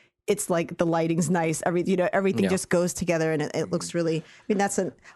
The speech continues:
Speaker 1: unnecessary aesthetic, but you should be able to appreciate that as a T P. <laughs> So it still
Speaker 3: Yeah.
Speaker 1: looks good. And I was like, "Oh, okay." And everything was just so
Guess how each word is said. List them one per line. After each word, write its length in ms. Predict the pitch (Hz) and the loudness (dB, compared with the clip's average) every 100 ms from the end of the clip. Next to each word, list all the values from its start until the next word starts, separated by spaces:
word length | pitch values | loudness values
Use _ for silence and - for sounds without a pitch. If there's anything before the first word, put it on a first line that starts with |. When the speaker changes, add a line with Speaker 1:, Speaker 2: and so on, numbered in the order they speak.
| - | -2
Speaker 1:
unnecessary 600 | 170 165 - - 147 147 | 0 0 -2 -2 -2 0
aesthetic, 420 | 143 - 139 135 | -4 -2 -2 -2
but 200 | 156 135 - | -2 -2 -2
you 140 | 190 | -2
should 160 | - 165 | 0 0
be 80 | 156 | 0
able 160 | 151 | -2
to 60 | - | -4
appreciate 400 | 214 202 190 190 | -4 0 -2 0
that 120 | 170 | 0
as 100 | 165 | 0
a 40 | |
T 180 | - 175 | 0 -2
P. 220 | - 214 | 2 2
<laughs> 180 | - - | 2 -2
So 80 | - 494 415 - - - - - - | -4 0 0 0 0 0 -2 -6 0
it 140 | 156 | 0
still 220 | - 123 | 4 4
Speaker 3:
Yeah. 240 | 98 - - - | 6 4 2 2
Speaker 1:
looks 420 | 220 233 269 - | 0 2 2 0
good. 380 | - 214 214 226 | 0 2 4 2
And 260 | 190 160 156 | 2 0 -2
I 120 | - 175 | 0 0
was 140 | 165 | 0
like, 160 | 160 - | -2 0
"Oh, 220 | 214 156 - | 0 0 0
okay." 300 | 190 175 147 | 0 0 0
And 260 | - 165 156 - - _ _ - | 0 -2 -4 -6 -20 _ _ -2
everything 300 | 196 226 233 | 0 2 2
was 140 | 202 202 | 2 0
just 160 | - - | -4 0
so 300 | 208 190 | 2 2